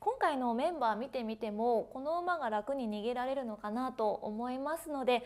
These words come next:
まあ、ちょっと馬場は気になりますけれども、もし当日雨が降れば余計心強いなと思っております。そして、まあ、本命対抗のお話はマリナルさんや古谷さんがしてくださっ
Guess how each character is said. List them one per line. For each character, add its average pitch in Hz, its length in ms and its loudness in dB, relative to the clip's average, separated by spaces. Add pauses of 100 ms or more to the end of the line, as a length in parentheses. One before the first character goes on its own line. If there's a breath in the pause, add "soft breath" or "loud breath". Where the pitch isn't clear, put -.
(280 loud breath)
ま 285 80 2
あ、 285 40 4
ち 415 120 2
ょ 427 40 4
っ - 60 -10
と - 400 10
馬 240 140 6
場 269 160 8
は 262 220 8
気 262 160 -4
に 269 140 -2
な 294 120 0
り 302 140 -4
ま 320 180 -2
す 339 120 -10
け 302 100 0
れ 277 100 4
ど 254 100 -2
も、 240 140 -2
も 285 180 2
し - 140 -2
当 285 220 2
日 277 200 -2
雨 269 280 -4
が 220 180 -2 (160)
降 277 60 0
れ 254 160 4
ば 208 80 2
余 208 280 2
計 277 220 6
心 254 400 2
強 240 260 0
い 220 60 -2
な 214 140 -2
と 208 140 -4
思 180 260 -6
っ 185 40 -14
て - 180 -10
お 180 60 -8
り 180 140 -10
ま 233 220 2
す。 - 80 -14 (580 loud breath)
そ 330 120 2
し 320 80 -2
て、 359 80 0
ま 370 140 4
あ、 302 60 4
本 359 180 0
命 440 140 0
対 415 200 4
抗 381 140 -2
の 370 140 -4
お 359 40 -6
話 339 400 -2
は 302 140 0
マ 302 140 0
リ 302 80 0
ナ 269 120 -2
ル 233 80 -2
さ 226 120 -6
ん 196 60 -4
や 190 120 -4
古 220 180 -6
谷 202 140 -2
さ 190 80 -14
ん 180 80 -12
が 180 80 -10
し - 60 -18
て 226 100 -6
く 240 120 -6
だ 247 140 -2
さ 269 140 -2
っ 262 60 -4